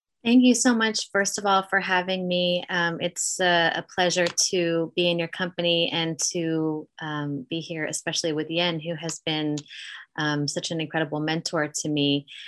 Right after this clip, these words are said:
And one of the things that we have been sort of discussing as the Critical Refugee Studies Collective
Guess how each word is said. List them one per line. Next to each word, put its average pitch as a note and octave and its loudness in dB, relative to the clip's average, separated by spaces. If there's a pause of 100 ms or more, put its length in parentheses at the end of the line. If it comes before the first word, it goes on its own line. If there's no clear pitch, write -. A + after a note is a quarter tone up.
(120)
And G#3 2
one C4+ 6
of D4+ 6
the C#4 6
things A#3 2
that F#3 0
we F#3+ 0
have F#3 -2
been E3 2
sort E3+ 0
of D3+ -2 (600)
discussing F3 0
as D#3+ 2
the E3+ -2
Critical F3 -2
Refugee D#3 -2
Studies D3 -4
Collective D3+ -2